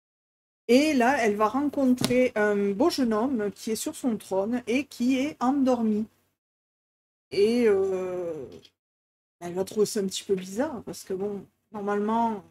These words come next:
il aurait dû l'accueillir. Et en fait,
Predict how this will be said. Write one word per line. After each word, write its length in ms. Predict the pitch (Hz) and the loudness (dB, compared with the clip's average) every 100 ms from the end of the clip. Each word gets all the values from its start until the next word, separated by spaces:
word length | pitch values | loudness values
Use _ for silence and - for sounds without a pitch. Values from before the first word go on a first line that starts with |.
| _ _ _ _ _ _ | _ _ _ _ _ _
il 100 | 196 | -2
aurait 140 | 190 | -2
dû 100 | 190 | -2
l'accueillir. 480 | 190 190 254 277 - _ _ _ _ _ _ _ _ _ _ | -4 -4 -4 -4 -8 _ _ _ _ _ _ _ _ _ _
Et 240 | - 294 285 | 2 4 4
en 160 | 202 | 4
fait, 380 | 190 - 285 - | -2 0 0 0